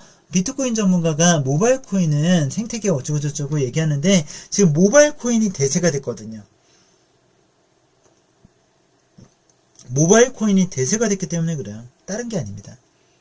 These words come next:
자기네들은 열심히 기득권을 쥐고, 어, 채굴을 통해서 어떤 비트코인을 얻어가는 이 시스템에서 붙어가지고 뭔가를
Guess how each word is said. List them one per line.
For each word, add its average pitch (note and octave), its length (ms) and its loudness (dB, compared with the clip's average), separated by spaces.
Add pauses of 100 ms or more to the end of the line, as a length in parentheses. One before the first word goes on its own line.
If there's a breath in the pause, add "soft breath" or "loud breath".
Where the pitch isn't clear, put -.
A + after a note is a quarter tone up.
(600 soft breath)
자기네들은 E3 1000 -2 (320 loud breath)
열심히 D#3+ 460 2
기득권을 G3 580 0
쥐고, C3 680 -2 (300 soft breath)
어, C#3+ 280 -2
채굴을 D4+ 440 -2
통해서 F3+ 720 0 (260 soft breath)
어떤 D3 240 -4
비트코인을 F#3 640 0
얻어가는 E3 580 2
이 D3 140 -4
시스템에서 G#3 880 0
붙어가지고 D#3 760 -2
뭔가를 D#3+ 640 0